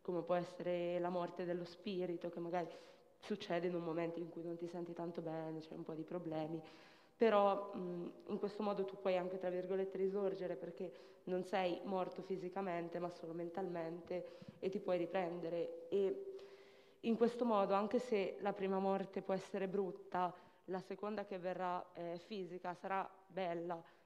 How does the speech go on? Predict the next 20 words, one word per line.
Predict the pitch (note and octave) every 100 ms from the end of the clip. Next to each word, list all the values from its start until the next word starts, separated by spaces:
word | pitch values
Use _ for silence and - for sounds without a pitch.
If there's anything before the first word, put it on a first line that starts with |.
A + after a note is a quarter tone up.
| _
perché | F#3 F#3+
comunque | F#3+ G3 G3 G3
sia | - G3+ G3+
tu | G#3
sai | G3 - G3
che | G3
sei | G3 -
riuscita | F#3 - -
a | F#3
realizzare | F#3 F3+ E3+ F3+
tutti | F3+ F3+
i | F3+
tuoi | F#3
obiettivi | F3 E3+ F3+ - F3
nella | F3+ F3+
vita, | F3+ F#3+ F#3 F#3
tutti | F3+ -
i |
tuoi | - E3+
desideri, | E3+ F#3 F3+ F3 F3